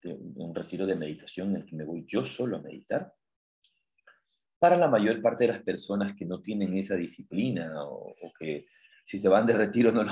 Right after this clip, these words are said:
van a aprovechar al cien por ciento, es mejor irse a hacer un retiro con alguien, con un maestro,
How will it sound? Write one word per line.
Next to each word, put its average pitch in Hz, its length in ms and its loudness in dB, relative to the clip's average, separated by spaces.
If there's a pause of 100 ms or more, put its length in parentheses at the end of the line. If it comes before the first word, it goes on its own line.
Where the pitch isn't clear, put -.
van 120 120 2
a 110 40 6
aprovechar 101 440 2
al 101 100 0
cien 101 200 -4
por 98 140 -4
ciento, 101 340 0
es 104 60 -6
mejor 92 260 -2
irse 95 140 -4
a - 20 -18
hacer - 140 -10
un - 60 -16
retiro - 300 -14
con - 160 -16
alguien, - 360 -6 (920)
con 107 140 -6
un 90 80 -4
maestro, 80 500 -10